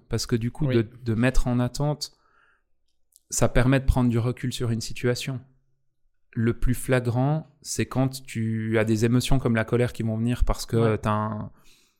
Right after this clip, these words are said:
Speaker 1: une relation avec un client ou un collègue qui se passe pas comme tu voudrais, de temporiser en fait et de se dire, « OK, d'accord, je vais pas réagir à chaud, je vais,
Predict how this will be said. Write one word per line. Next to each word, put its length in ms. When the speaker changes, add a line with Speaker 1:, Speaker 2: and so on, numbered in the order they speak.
Speaker 1:
une 140
relation 500
avec 260
un 120
client 460
ou 80
un 60
collègue 300
qui 140
se 80
passe 180
pas 120
comme 200
tu 120
voudrais, 460
de 120
temporiser 640
en 60
fait 220
et 40
de 60
se 60
dire, « 160
OK, 180
d'accord, 300
je 80
vais 100
pas 120
réagir 400
à 60
chaud, 240
je 120
vais, 200